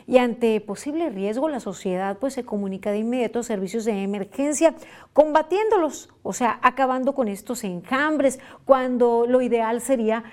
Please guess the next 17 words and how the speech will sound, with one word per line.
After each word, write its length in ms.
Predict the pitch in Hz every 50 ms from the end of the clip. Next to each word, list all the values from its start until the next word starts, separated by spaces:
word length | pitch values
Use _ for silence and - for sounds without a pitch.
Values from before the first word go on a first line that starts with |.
| - - _
reubicarlos 1300 | - 233 240 247 247 247 247 247 208 233 226 214 226 - 262 254 262 320 320 330 320 320 285 - - _ - _ -
lejos 580 | - 226 233 233 226 226 269 254 247 220 190
de, 220 | 202 214 208 - 214
de 480 | 196 208 202 190 190 190 190 190 185 185
las 160 | 190 196 190
zonas 340 | - 226 226 233 254 247 247 - - - - - _
habitacionales, 1000 | _ 220 226 214 220 214 - 202 196 - - 208 196 202 202 196 196 208 220 214 202
lejos 380 | 208 196 202 208 202 - 208
de 80 | 196 208
las 160 | 202 190 180
zonas 500 | - 196 196 196 202 202 202 202 196 -
urbanas, 480 | 214 202 214 220 254 269 294 311 285 -
y 40 | 285
es 100 | - -
que 120 | - 330
son 560 | - - - 339 370 403 415 415 392 359 302
fundamentales 1160 | - - 311 311 302 294 269 294 285 277 277 277 269 254 254 - 233 226 220 226 220 220 214